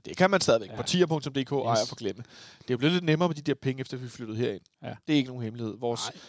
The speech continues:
Speaker 1: vores søgen efter et lokale, vi skulle betale husleje for, den kan ligesom dø hen, men, øh, vi bruger stadig
Speaker 2: Men vi
Speaker 1: pengene
Speaker 2: har stadig
Speaker 1: go-,
Speaker 2: ikke nogen kaffemaskine, vel?
Speaker 1: godt på udstyr. Vi skal for eksempel have købt en kaffemaskine.
Speaker 2: Ja.
Speaker 1: Øh, vi skal nok også have et køleskab, vi kan dele med de andre herinde og så videre. Øh, men jeg tror faktisk, øh,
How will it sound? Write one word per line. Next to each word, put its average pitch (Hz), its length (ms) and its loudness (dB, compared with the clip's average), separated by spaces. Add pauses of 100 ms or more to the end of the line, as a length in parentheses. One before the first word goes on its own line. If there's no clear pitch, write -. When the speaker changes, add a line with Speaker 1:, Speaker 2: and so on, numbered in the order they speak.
(100)
Speaker 1:
vores 135 180 2
søgen 180 400 2
efter 147 320 2
et 143 140 -2
lokale, 135 480 2
vi 156 60 -8
skulle - 160 -14
betale 113 180 -4
husleje 139 360 0
for, 113 260 -6 (1080)
den 135 120 2
kan 139 80 -8
ligesom 139 180 -2
dø 127 120 -4
hen, 120 220 0 (120)
men, 107 140 -10
øh, 92 240 -6 (340)
vi 180 60 -6
bruger 190 200 2
stadig 175 220 2
Speaker 2:
Men - 20 4
vi - 20 4
Speaker 1:
pengene 170 160 4
Speaker 2:
har 175 80 0
stadig 214 140 6
Speaker 1:
go-, 202 60 -2
Speaker 2:
ikke 180 100 -2
nogen 147 120 0
kaffemaskine, 123 560 -4
vel? 117 60 -10
Speaker 1:
godt 151 220 2
på 151 220 -2 (400)
udstyr. 165 280 -2
Vi 139 60 -2
skal 127 100 -6
for 113 60 -8
eksempel 170 220 0
have - 40 -8
købt - 180 -4
en 151 60 -20
kaffemaskine. 135 520 -2 (100)
Speaker 2:
Ja. 135 160 -2 (480)
Speaker 1:
Øh, 113 60 -2
vi 117 40 -8
skal - 140 -6
nok 156 100 0
også 160 120 2
have 151 40 4
et - 80 -4
køleskab, 131 520 -4
vi 127 60 -12
kan 123 100 -4
dele 127 180 2
med 156 80 -8
de 131 100 2
andre 147 200 0
herinde 131 240 -4
og 131 60 -12
så - 80 -14
videre. 139 220 -6 (220)
Øh, 117 60 -6
men 117 80 -18 (220)
jeg 151 120 6
tror 247 140 4
faktisk, 302 300 2
øh, 180 140 6